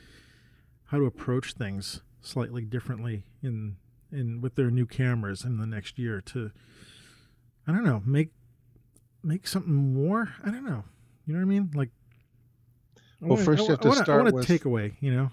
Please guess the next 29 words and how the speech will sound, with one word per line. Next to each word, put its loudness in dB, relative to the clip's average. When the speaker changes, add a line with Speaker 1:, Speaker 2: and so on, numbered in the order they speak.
Speaker 1:
from -2
Speaker 2:
Yes. 0
Speaker 1:
this. -16
Yeah. 0
Speaker 2:
You 2
have 2
to -2
start 4
with 2
something. -4
So -4
what 0
Speaker 1:
Start 6
Speaker 2:
are 10
Speaker 1:
with 12
Speaker 2:
you 4
Speaker 1:
something? 8
Speaker 2:
interested 2
in? 4
Speaker 1:
Mm-hmm. -8
Speaker 2:
Start 0
with 6
something. -2
What 4
are 6
you 6
interested -2
in 0
right 2